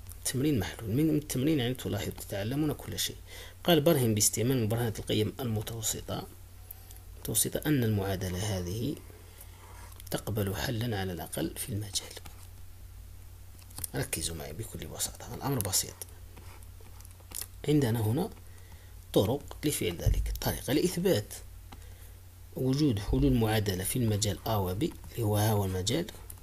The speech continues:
باستعمال مبرهنة القيم المتوسطة، نتبع الخطوة التالية. أولا نكتب المعادلة على الشكل اف لإكس يساوي لنا ك، اف لإكس يساوي لنا ك، يعني يمكن أن نكتبها هكذا، اف لإكس يساوي لنا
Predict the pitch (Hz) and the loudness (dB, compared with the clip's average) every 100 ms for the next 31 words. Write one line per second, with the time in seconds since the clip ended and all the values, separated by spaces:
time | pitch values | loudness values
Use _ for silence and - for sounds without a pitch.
0 | - - - - - - 131 - 127 123 | -14 -16 -16 -16 -14 -4 4 4 6 4
1 | 113 147 147 - - 117 127 160 - 151 | 6 6 4 2 0 0 2 0 2 2
2 | 180 - - 117 - 98 - - 113 - | 2 0 0 0 0 -6 -6 -6 -4 4
3 | 170 165 180 165 - 123 117 110 131 139 | 6 8 8 6 4 -2 2 2 2 2
4 | 120 107 107 - - - 190 - - - | 2 2 4 4 2 0 -4 -6 -12 -14
5 | - - 160 151 - 107 - 170 - 113 | -10 2 6 6 4 0 2 2 4 4
6 | - 120 139 190 - - - - - - | 4 4 4 2 -2 -16 -18 -18 -18 -8
7 | - 196 - - - - - - - 127 | -2 -2 -4 -14 -14 -16 -14 -6 0 2
8 | 104 - 175 175 - - 160 143 147 - | 2 0 0 0 2 2 2 2 0 -2
9 | - - - 113 120 143 104 95 104 95 | -6 -8 -6 -2 -2 -2 0 0 0 -2
10 | 104 110 107 101 - - - - - - | -4 -2 -2 -4 -8 -10 -18 -16 -14 -12
11 | - - - - - 147 - 98 92 - | -12 -12 -10 -6 -4 -2 -4 -4 -4 -4
12 | - - - - - - - - - 87 | -4 -4 -4 -8 -12 -12 -10 0 2 2
13 | 90 131 | 2 -2